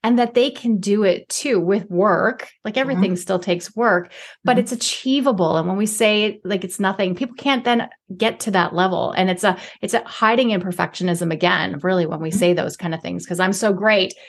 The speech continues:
Speaker 1: it was nothing. Meanwhile, all the sweat and the tears and the whole roller coaster of it, the journey of it. And then that person behind us comes up and s-, just encounters one roadblock and realizes, "Well, I'm not good enough. I'm not," you know, all those things start to creep in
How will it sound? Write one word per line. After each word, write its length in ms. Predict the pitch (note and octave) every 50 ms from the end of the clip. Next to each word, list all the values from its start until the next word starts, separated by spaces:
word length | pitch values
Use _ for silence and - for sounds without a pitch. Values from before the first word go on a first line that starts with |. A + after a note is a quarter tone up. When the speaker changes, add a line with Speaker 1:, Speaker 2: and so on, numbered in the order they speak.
| - _
Speaker 1:
it 60 | G3
was 140 | G3 G#3 F#3+
nothing. 340 | A3 G#3+ G#3+ G#3 F#3 F#3+ G3+
Meanwhile, 480 | A#3 B3+ C4+ C#4 C4 A#3+ G#3 G3 F#3+ G3
all 220 | - A3 A3 G#3+
the 100 | G3+ F#3
sweat 400 | F3+ - - A3 A3+ A3 G3+ - -
and 100 | F3+ F3
the 80 | F3
tears 520 | F3 - - D4 B3 A#3 A3 G#3 G3 F3+ F#3
and 120 | F#3 F3+
the 80 | F3+ F3+
whole 440 | F#3 B3 C4 B3 A#3 G#3+ G3 F#3+ -
roller 260 | - A#3 A#3+ B3 B3+ B3+
coaster 460 | B3+ - A3 G3 F#3+ - - F#3+ F3+
of 140 | F3 F3 F3
it, 200 | E3+ F3 - - - - - - - - - _ _ -
the 100 | G#3 F#3
journey 380 | E3+ G3 G#3+ A3 B3+ C4+ B3
of 140 | G3+ F3+ D#3+
it. 220 | E3+ - - - -
And 160 | F#3 F#3+ F#3+
then 160 | G3 G3 G3+ G#3
that 160 | G3+ G3+ G3+
person 280 | - A#3+ A3 G#3+ A3 G3+
behind 460 | F#3 F3 F3 G3 G3 G#3 B3+ C4+ A3
us 240 | - - F#3 F3 -
comes 240 | - A3 G3+ F#3 G3
up 80 | F#3
and 100 | F#3+ F#3
s-, 140 | F3+ - -
just 280 | - - F#3+ F#3 - - _ _ _ _ _
encounters 520 | G#3+ G#3 - - - G#3+ G3 F#3 F#3+ F3 F3
one 360 | E3 F#3 F#3 A3 D4+ E4+ B3
roadblock 640 | G3+ F3+ F3 F3+ F3 F3+ E3+ E3+ E3+ F#3+ F#3 F3 - - _ _ _ _ _ _ -
and 160 | G3+ G#3 G#3
realizes, 520 | G#3 G#3+ G#3+ G#3 G3+ G3 F#3+ F#3+ F3+ F3
"Well, 280 | F#3 G3 F3+ F3+ - -
I'm 160 | G3 F#3+ F#3+
not 180 | F#3+ E3 D#3+ -
good 120 | - F3
enough. 240 | F3 E3 - - - -
I'm 160 | - F#3 F#3
not," 220 | F3+ - - - - _
you 100 | G3+ F#3+
know, 80 | F3+ - -
all 160 | G3+ G#3+ A3
those 260 | G#3+ G3+ G3 G3+ -
things 240 | - G3+ G3+ G3 F3+
start 240 | - - F#3+ F3+ F3
to 60 | F#3
creep 340 | F3 - - F#3 F3+ F3+ -
in 420 | F#3+ G#3+ G#3+ F#3+ F3 E3 F3+ F3